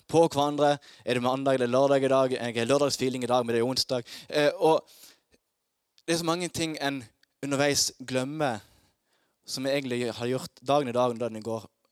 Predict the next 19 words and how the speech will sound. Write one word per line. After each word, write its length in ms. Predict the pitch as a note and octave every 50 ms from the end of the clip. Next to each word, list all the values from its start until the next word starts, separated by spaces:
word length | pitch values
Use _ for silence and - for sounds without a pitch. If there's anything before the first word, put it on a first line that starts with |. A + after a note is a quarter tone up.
| _
mer 320 | - A2 A2+ A2+ A2+ A2 A2 - _ _ _ _ _ _
spesiell, 560 | - - - A2 G#2 - - A#2 A#2+ A2+ G2+ F#2+ F2 _ _ _ _ _ _ _ - -
hadde 180 | - A2 G#2+ G#2
jeg 120 | G2+ - _ _ _ _ _ _ _ _ -
kommet 200 | - A#2 A2 -
på 200 | - B2+ C3 B2+
det. 160 | - - - G2 _ _ _ _ _ _ _ _ _ _ - _ _ _ _ _ _
Det 100 | - B2+
er 80 | C3 D3+
derfor 160 | D3 - B2+
jeg 100 | B2 -
tror 200 | - B2+ C3 B2
Gud 280 | A2+ C#3 D#3 D#3 D3
også 120 | C3+ B2 A#2+
gir 200 | A#2+ A#2+ B2 A#2+
dere 160 | G#2+ - A#2
noen 160 | G#2+ G#2 G2+ G2 _ _ -
påminnelser 840 | - - D3+ D#3 D3+ A#2+ G#2+ G2+ G2 G2 F#2 - - A2 F2 F2+ F#2+ - _ _ _ _ _ _ _ _ _ _ _ _ _ _ _ _ _ _ -
om 140 | B2 B2